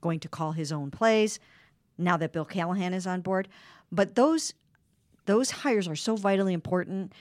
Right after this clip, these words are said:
and I think he has a comfort level with Joe Woods. He knows how Joe is going to like to have things done. They know how they're going to work together. They speak the same language. And so I think that's vitally important. And in talking to T J last night, and Dan, you wrote a story about it, but,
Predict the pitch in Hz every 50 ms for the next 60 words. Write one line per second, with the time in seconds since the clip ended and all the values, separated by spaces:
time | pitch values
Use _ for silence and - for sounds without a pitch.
0 | - _ - 180 190 202 202 277 269 233 254 240 233 196 185 - - 175 156 -
1 | _ - - - 208 202 196 - 175 - - 160 160 151 143 147 143 139 147 156
2 | 151 151 - 175 156 151 135 147 - - - - - - - - _ _ - 196
3 | 190 185 185 185 185 190 190 196 190 196 190 196 - - _ _ _ _ _ -
4 | - 185 185 185 180 151 - 190 175 175 175 175 170 - - _ - 175 165 143
5 | - 180 170 160 160 156 160 156 147 151 156 - - - - 151 143 147 - 240
6 | 233 226 226 226 220 220 226 226 - - - - _ _ _ _ - 156 170 165
7 | 170 170 175 175 160 156 160 170 160 165 160 160 170 165 156 147 - 135 147 185
8 | 214 208 - 214 165 190 190 196 190 196 196 196 196 196 _ _ - 156 151 143
9 | - - - - 214 190 - - 151 - - 160 143 139 135 131 151 175 208 214
10 | 220 226 226 220 220 - - - - - - _ - - 202 - 254 277 302 -
11 | 285 240 233 208 - 170 165 180 175 175 170 170 165 151 - 226 214 151 151 -
12 | - 180 196 214 233 226 240 285 320 311 269 220 170 160 - - 185 175 151 170
13 | 160 156 151 - - 139 151 160 151 151 - - 160 147 156 - - 170 160 170
14 | 170 170 165 160 160 156 147 143 - - 165 175 175 165 151 147 143 147 - -
15 | - 156 -